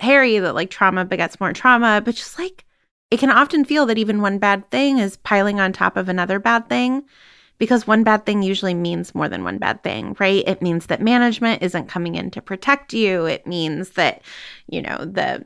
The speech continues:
maybe you're also gonna get a bad tip after you got yelled at, whatever it is. And so,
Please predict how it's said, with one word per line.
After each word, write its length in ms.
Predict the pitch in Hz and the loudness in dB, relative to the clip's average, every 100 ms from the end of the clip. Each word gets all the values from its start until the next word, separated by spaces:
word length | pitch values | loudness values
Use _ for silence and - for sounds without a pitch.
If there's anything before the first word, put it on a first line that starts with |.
| - | -4
maybe 280 | 220 214 214 | -2 2 2
you're 200 | 202 190 | 4 6
also 260 | 220 269 | 6 4
gonna 200 | 269 269 | 2 2
get 120 | 262 | 4
a 60 | 277 | 4
bad 240 | 285 294 | 4 2
tip 240 | 254 381 - - | 4 2 2 2
after 380 | - 277 - 285 | 4 4 4 2
you 140 | 240 | 2
got 220 | 220 190 | 4 4
yelled 260 | 180 170 - | 4 2 2
at, 200 | 135 - | 2 0
whatever 420 | 202 180 175 185 | 2 2 4 2
it 100 | 175 | 0
is. 340 | 170 175 202 214 | -2 -2 -2 -2
And 160 | 196 | -4
so, 380 | 202 185 185 190 | 0 2 2 0